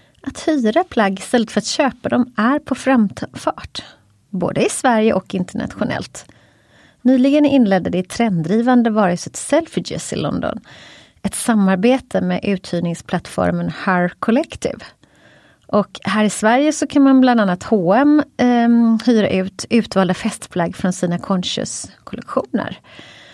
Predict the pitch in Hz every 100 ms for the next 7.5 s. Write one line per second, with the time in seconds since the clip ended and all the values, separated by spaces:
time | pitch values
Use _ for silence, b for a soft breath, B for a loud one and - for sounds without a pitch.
0 | B B B B B B B 247 294 294
1 | - _ _ _ _ _ _ _ 226 269
2 | 269 - 330 339 339 - - 277 247 226
3 | 233 220 - 285 233 233 320 - - -
4 | - 185 B B B B B B B -
5 | - 233 285 254 - 180 - - 196 165
6 | 165 - 185 - 165 - 202 190 - -
7 | 392 220 - 78